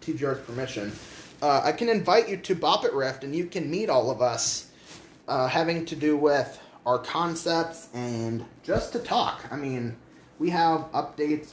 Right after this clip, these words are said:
all the time. We have, I just looked it up, we have a hundred twenty-five members in Bop It Rift right now, so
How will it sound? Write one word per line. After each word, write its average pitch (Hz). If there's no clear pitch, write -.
all 147
the 156
time. 143
We 131
have, 113
I 120
just 117
looked 117
it 104
up, 117
we 123
have 120
a 110
hundred 208
twenty-five 175
members 151
in 185
Bop 135
It 120
Rift 113
right 110
now, 104
so 123